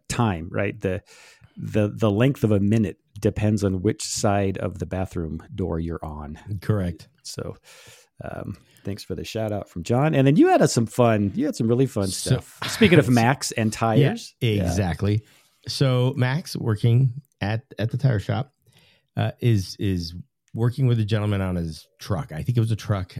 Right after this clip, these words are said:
Speaker 2: I think it was new tires, but that's not germane to the story. My son will chat with anybody and make you a friend or try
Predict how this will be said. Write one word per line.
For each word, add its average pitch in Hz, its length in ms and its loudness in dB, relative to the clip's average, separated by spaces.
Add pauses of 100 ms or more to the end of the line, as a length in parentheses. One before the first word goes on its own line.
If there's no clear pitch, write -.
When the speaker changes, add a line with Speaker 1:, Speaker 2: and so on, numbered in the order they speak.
(100)
Speaker 2:
I - 80 -8
think - 320 -8
it - 60 -16
was 139 140 4
new 139 160 6
tires, 131 540 0 (100)
but 95 280 -6
that's 92 260 -8
not 85 160 -6
germane 82 340 -6
to 82 80 -10
the 73 60 -8
story. 82 280 -12 (800)
My 143 260 2
son 113 340 -2
will 90 160 -4
chat - 400 -8
with 80 280 -12
anybody 92 680 -2
and 82 260 -4
make 104 340 -4
you 90 440 -4 (120)
a - 80 -12
friend 151 720 -6 (1040)
or 98 140 -2
try 76 580 -8